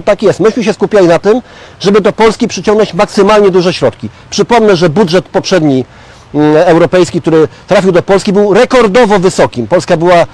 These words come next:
rekordzistą, jako chodzi o kraj. Wynegocjowany przez kogo? Przez premiera Tuska, przez Janusza Lewandowskiego, szefa wtedy był komisarzem do spraw budżetu. To żeśmy załatwili. Ten budżet na kolejną kadencję,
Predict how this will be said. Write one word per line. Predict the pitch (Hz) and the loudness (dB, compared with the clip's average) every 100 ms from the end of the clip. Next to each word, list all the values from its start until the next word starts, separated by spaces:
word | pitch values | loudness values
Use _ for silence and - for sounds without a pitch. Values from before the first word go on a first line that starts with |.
| - | -4
rekordzistą, | 190 220 220 170 202 - | -2 2 2 0 -2 0
jako | 170 165 151 | -2 0 -2
chodzi | 156 135 | -2 -2
o | 135 | 0
kraj. | 165 190 - - | 0 0 -4 -4
Wynegocjowany | 151 226 226 226 226 240 233 | 0 2 2 0 0 0 0
przez | 233 | -2
kogo? | - 226 262 247 - - | -2 0 0 -2 -20 -8
Przez | - 147 | -6 -2
premiera | 190 226 226 | 0 2 2
Tuska, | 214 220 - 196 | 0 -2 0 -2
przez | - 147 | -2 -2
Janusza | 160 190 208 | 0 0 2
Lewandowskiego, | 196 196 196 226 196 | 2 2 0 0 -2
szefa | 185 196 202 | -2 0 0
wtedy | - 180 185 - - - | 0 0 0 -2 -20 -4
był | 165 | -2
komisarzem | 160 190 175 196 160 170 | 0 0 0 0 2 2
do | 165 | 0
spraw | - 180 165 165 | 0 -2 -2 -4
budżetu. | 156 139 170 160 160 - - - - - _ - | -4 0 -2 0 -6 -6 -20 -20 -20 -20 _ -4
To | 220 | -2
żeśmy | 220 220 | 0 0
załatwili. | 214 208 - 135 104 - - - _ | 2 0 0 -8 -8 -10 -20 -20 _
Ten | 240 233 | 0 2
budżet | 170 247 175 190 | 0 -2 0 -2
na | 180 196 - - | 0 0 -2 -14
kolejną | - 190 214 202 180 180 - | 0 2 4 2 2 0 -2
kadencję, | 190 190 185 - 160 | 0 0 0 0 -2